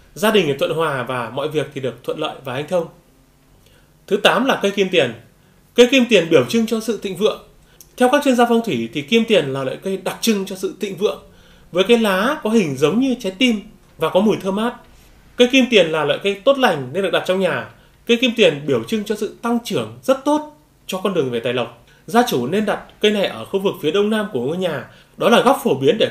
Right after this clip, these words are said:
kích hoạt cái tài lộc và may mắn tiền bạc đến với gia chủ. Cây kim tiền cũng có thể được đặt ở phía đông hoặc là phía nam.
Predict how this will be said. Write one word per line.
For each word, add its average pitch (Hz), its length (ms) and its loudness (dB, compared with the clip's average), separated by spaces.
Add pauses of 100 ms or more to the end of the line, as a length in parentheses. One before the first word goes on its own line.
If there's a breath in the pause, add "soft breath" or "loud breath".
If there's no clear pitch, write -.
kích 285 160 -2
hoạt 185 160 -4
cái 180 100 -4
tài 180 140 -2
lộc 139 260 -8
và 135 120 -2
may 175 160 -2
mắn 180 240 -6 (560)
tiền 151 160 0
bạc 147 220 -4
đến 143 120 -4
với 185 80 -4
gia 185 140 -2
chủ. 107 220 -10 (420 soft breath)
Cây 247 120 4
kim 240 240 2
tiền 160 280 2
cũng 185 160 -10
có 175 200 2
thể 135 120 -6
được 135 280 -6
đặt 147 200 -6
ở 104 240 -14
phía 143 120 -4
đông 196 280 -4 (120)
hoặc 123 120 -12
là 120 120 -12
phía 131 60 -10
nam. 190 200 -4